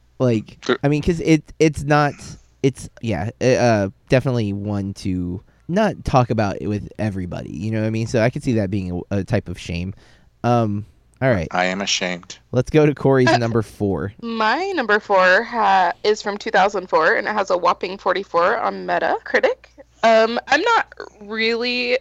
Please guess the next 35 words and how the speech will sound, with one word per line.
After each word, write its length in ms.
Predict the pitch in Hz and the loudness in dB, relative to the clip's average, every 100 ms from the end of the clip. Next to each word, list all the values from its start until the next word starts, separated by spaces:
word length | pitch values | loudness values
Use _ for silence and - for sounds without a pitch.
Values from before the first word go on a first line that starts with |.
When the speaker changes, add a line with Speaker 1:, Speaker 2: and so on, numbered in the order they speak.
| - | 0
Speaker 3:
ashamed 720 | 226 - - - 175 185 214 | -2 -2 -6 -6 -4 -6 -2
that 180 | 220 | 2
I 160 | 190 165 | 4 2
like 320 | 156 156 - | 2 0 0
it, 300 | 277 294 294 _ | 0 0 -2 _
but 160 | 202 - | 0 4
I 120 | 185 | 4
know 180 | 180 208 | 4 2
that 180 | 247 - | 2 0
most 240 | 185 - | -4 -6
people 340 | 170 175 165 160 - | -8 -6 -6 -6 0
don't 320 | 156 196 - | 2 2 -2
like 280 | 285 359 - | 0 0 0
it. 460 | 415 440 440 453 - | -4 -4 -6 -8 -8
Speaker 1:
Get 120 | 143 | -6
ready. 260 | 180 180 - | -4 -4 -2
Speaker 3:
Um, 260 | 226 220 214 - | 2 2 2 0
M. 120 | 226 | 2
Night 200 | 208 185 | 2 0
Shyamalan's 640 | - 196 185 175 165 170 170 | 0 0 2 2 2 0 -6
The 80 | 165 | -6
Village. 760 | 160 151 131 110 - - - - - | 0 0 2 -2 -6 -16 -16 -20 -6
Speaker 1:
Oh, 240 | 135 110 110 | -2 -2 -2
well, 120 | 123 | -2
crap. 280 | 120 170 107 - | 0 0 0 -2
<laughs> 80 | 359 | 2
Speaker 2:
Oh. 280 | 370 247 165 - - | 2 2 -2 -6 0
Speaker 1:
I 120 | - | 2
also 240 | - 427 453 | 4 6 6
Speaker 3:
Yeah. 120 | - | 4
Speaker 1:
like 140 | - | 2
this. 640 | - 170 - 180 - 160 - - - | 0 2 2 2 0 -4 -6 -20 -20
<laughs> 260 | 170 _ - | -20 _ -2
Speaker 3:
I 140 | 285 | 0
know 160 | 415 466 | 4 4